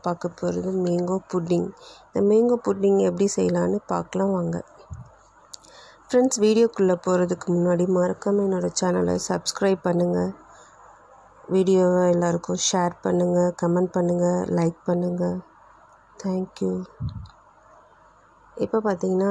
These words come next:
நான் ஒரு சின்ன pan எடுத்திருக்கேன். அதுல நான் இந்த அகர் அகரை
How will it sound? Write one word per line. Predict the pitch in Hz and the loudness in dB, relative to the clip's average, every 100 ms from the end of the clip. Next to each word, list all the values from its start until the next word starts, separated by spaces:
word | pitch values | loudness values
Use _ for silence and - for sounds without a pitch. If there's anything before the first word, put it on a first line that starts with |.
| 202 | 0
நான் | 185 180 | 0 -2
ஒரு | 175 - | -4 -8
சின்ன | 190 190 - | -8 -8 -4
pan | 185 196 95 | -4 -2 -4
எடுத்திருக்கேன். | - 185 175 - 180 - - - 180 | -4 -6 -8 -6 -6 -6 -14 -4 -2
அதுல | 185 190 208 190 | 0 0 2 2
நான் | 180 180 | 0 0
இந்த | 180 180 170 | 0 0 0
அகர் | 170 208 202 | 0 2 2
அகரை | 185 180 | 0 0